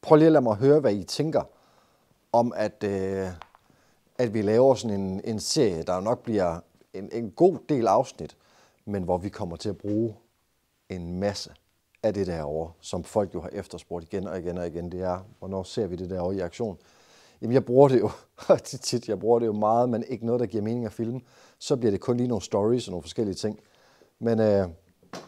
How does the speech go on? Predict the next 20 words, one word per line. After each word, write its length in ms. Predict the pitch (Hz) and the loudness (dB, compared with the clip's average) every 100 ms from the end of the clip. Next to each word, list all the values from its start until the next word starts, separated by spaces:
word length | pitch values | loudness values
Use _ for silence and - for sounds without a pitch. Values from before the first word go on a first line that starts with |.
| - - - _ - - - - - _ _ _ _ _ _ 113 | -20 -20 -20 _ -4 -2 -2 -8 -20 _ _ _ _ _ _ -2
restaurering 600 | 113 123 135 147 98 78 - _ - | -2 4 8 8 6 -2 -14 _ -2
af 120 | 104 | 2
undervogn, 580 | 104 139 143 113 98 82 - _ _ _ _ _ _ | 6 6 6 6 2 -2 -12 _ _ _ _ _ _
mainly. 460 | - 104 120 135 117 82 _ _ _ _ | -4 0 2 2 0 -4 _ _ _ _
Lidt 140 | - 101 | -6 -2
motor 320 | 113 127 117 | 0 2 0
eller 120 | 92 | -4
gearkasse. 600 | 92 139 139 98 87 - _ _ _ _ _ _ _ _ _ _ _ _ _ | -2 0 0 -2 -4 -8 _ _ _ _ _ _ _ _ _ _ _ _ _
Nogle 320 | - 117 110 104 | -2 2 2 0
små 300 | - 139 127 | 6 8 8
ændringer 460 | 107 104 101 87 85 - | 4 0 0 -4 -6 -10
i, 280 | 117 113 101 | -6 -2 0
øh, 140 | 95 | 0
udseendet. 520 | 104 143 143 117 98 90 _ _ _ _ _ - - - - _ _ _ _ _ _ _ | 0 0 0 -2 -4 -6 _ _ _ _ _ -20 -20 -20 -20 _ _ _ _ _ _ _
Er 120 | - | -4
I 60 | 120 | 2
med 240 | 131 165 | 8 10
eller 120 | 151 131 | 12 10
ikke 160 | 147 | 8
med? 180 | 147 147 | 4 2